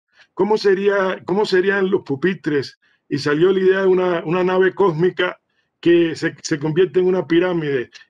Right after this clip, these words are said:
y, se, y es una isla donde trabajan los estudiantes. Pero eso solamente es una innovación,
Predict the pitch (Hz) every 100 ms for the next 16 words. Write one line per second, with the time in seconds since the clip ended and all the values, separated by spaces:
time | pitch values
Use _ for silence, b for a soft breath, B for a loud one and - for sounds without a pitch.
0 | - 143 165 156 175 180 185 190 190 185
1 | 165 151 139 147 170 170 170 143 135 135
2 | 143 143 131 - _ b b _ - 175
3 | 196 214 233 202 214 208 208 208 202 202
4 | 196 170 147 160 180 196 190